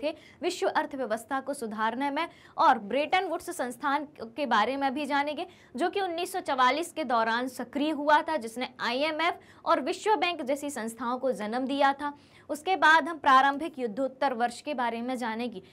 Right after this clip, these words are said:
यानी कि युद्ध खत्म होने के बाद, युद्ध समाप्त होने के बाद प्रारंभिक युद्धोत्तर वर्ष कैसे थे, यानी कि प्रारंभिक उस शुरुआती साल जो है युद्ध के पश्चात किस तरीके के गुजरे, उनके बारे में जानेंगे। उन शुरुआती वर्षों में क्या-क्या हुआ,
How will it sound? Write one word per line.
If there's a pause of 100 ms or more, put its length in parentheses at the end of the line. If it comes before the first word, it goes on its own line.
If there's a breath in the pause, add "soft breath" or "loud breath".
(180 loud breath)
यानी
कि
युद्ध
खत्म
होने
के
बाद, (260 soft breath)
युद्ध
समाप्त
होने
के
बाद
प्रारंभिक (360 soft breath)
युद्धोत्तर
वर्ष (100)
कैसे
थे,
यानी
कि
प्रारंभिक
उस
शुरुआती
साल
जो
है (280 loud breath)
युद्ध
के
पश्चात
किस
तरीके
के
गुजरे, (280 loud breath)
उनके
बारे
में
जानेंगे।
उन
शुरुआती
वर्षों
में
क्या-क्या
हुआ,